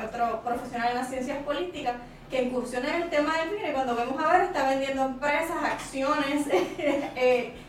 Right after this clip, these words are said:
y que hablamos de millones de dólares. Y a veces, eh, estereotipamos quizás ciertos temas, incluyendo el vino,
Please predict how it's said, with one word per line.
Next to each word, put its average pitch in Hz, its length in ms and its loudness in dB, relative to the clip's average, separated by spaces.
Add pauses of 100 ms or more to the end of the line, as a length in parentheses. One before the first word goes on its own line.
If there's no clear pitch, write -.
y 247 60 -14
que 277 60 -4
hablamos 269 280 2
de 349 120 2
millones 294 580 0
de 269 100 0
dólares. 214 480 2 (460)
Y 262 120 0
a 240 100 6
veces, 311 380 4 (420)
eh, 240 580 0
estereotipamos 254 1200 -2 (1120)
quizás 247 340 -6
ciertos 269 420 -2
temas, 262 280 0
incluyendo 214 500 -6
el 233 120 -6
vino, 214 500 -6